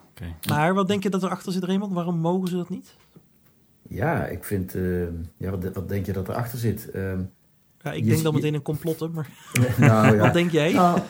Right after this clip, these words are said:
Speaker 3: nou ja, kijk, ehm, uiteindelijk, eh, je ziet in de, in de geschiedenis van geld dat uiteindelijk fiat geld niet houdbaar is. Dat houdt
Speaker 2: Ja.
Speaker 3: een keer op.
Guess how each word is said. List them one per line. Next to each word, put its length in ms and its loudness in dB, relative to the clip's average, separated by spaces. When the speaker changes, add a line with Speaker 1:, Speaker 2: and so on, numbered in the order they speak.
Speaker 3:
nou 140 4
ja, 120 6
kijk, 380 0
ehm, 380 2
uiteindelijk, 560 0
eh, 500 0
je 80 2
ziet 200 -4
in 120 0
de, 300 4
in 120 0
de 100 2
geschiedenis 600 -2
van 220 0
geld 420 -2
dat 200 -2
uiteindelijk 500 -2
fiat 320 -2
geld 320 0
niet 160 2
houdbaar 460 0
is. 180 -8
Dat 160 -8
houdt 200 2
Speaker 2:
Ja. 60 0
Speaker 3:
een 60 0
keer 200 -2
op. 220 -10